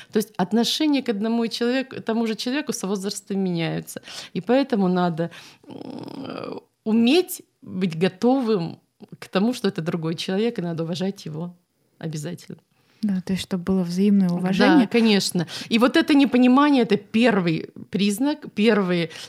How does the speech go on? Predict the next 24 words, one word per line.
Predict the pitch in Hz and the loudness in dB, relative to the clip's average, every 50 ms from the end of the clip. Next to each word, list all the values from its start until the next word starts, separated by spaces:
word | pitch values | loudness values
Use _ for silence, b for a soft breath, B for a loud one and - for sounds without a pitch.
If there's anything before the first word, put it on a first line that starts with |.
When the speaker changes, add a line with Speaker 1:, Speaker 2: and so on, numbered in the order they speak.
| B | B
Speaker 1:
первое | - 226 254 214 208 208 202 | 2 2 4 4 4 4 4
условие, | 196 185 - 226 226 269 277 262 240 262 247 226 214 196 190 180 175 175 175 | 4 2 2 2 2 4 4 4 4 4 4 4 6 4 4 4 2 0 -2
когда, | - 196 175 165 165 196 202 196 180 175 170 165 165 170 151 - | -4 -4 -4 -2 0 2 2 4 4 4 2 2 2 2 0 0
значит, | 175 180 196 175 - - | 0 0 0 0 -2 -4
первая | - 247 240 226 214 208 202 | 2 4 4 6 6 4 4
причина | 202 202 208 - - - 240 254 247 233 214 190 175 - - | 2 0 -2 0 2 2 4 4 4 4 2 2 0 -2 -2
расторжения | 160 170 170 - - - 170 170 151 196 180 185 185 180 175 170 165 160 160 156 - - - _ - | -4 -4 -4 -6 -6 -6 -6 -4 -4 -2 -2 0 0 0 0 0 0 0 -2 -4 -4 -8 -12 _ -10
брака. | 165 156 - 170 165 165 - 143 | -8 -6 -4 -4 -4 -6 -10 -12
Как | - 170 - - | -12 -12 -10 -6
правило, | - 208 208 208 196 180 170 | -2 0 0 2 2 0 -2
психологи | 175 - - 180 - - 233 233 226 220 175 175 | -4 -6 -12 -10 -2 0 0 2 2 0 0 -4
и | 175 | -6
социологи | - 170 - - - 190 196 196 185 175 175 | -6 -8 -12 -8 -4 -2 -2 -2 -2 -2 -4
говорят | 151 160 160 156 151 175 170 160 - | -4 -4 -4 -2 -2 -2 -4 -4 -4
об | 175 160 151 - | -6 -6 -6 -8
этом. | 180 170 - - - B B B B B B B B B B B | -8 -8 -10 -14 -16 B B B B B B B B B B B
А | - 190 196 202 | 0 2 2 0
второе | - - 240 233 269 285 285 | 0 0 2 2 4 4 4
место, | 247 240 226 226 - - 190 | 4 4 2 2 0 0 0
это, | 185 175 180 - 185 160 | 0 0 0 -2 -4 -2
конечно, | 170 196 190 202 208 214 - - 185 165 160 160 156 147 143 156 - - 104 104 120 160 165 170 | 0 0 2 2 2 0 0 0 0 0 2 0 0 0 -2 -4 -4 -8 -8 -8 -8 -4 -4 -6
это | 165 - 170 | -6 -6 -4
пьянство | - 196 185 180 180 - - - 185 196 | -2 0 0 0 0 -2 -6 -6 -8 -8
супругов. | - - 214 - - 202 214 220 202 196 233 226 | -4 -4 -6 -6 -4 -2 -2 -2 -2 -2 -4 -6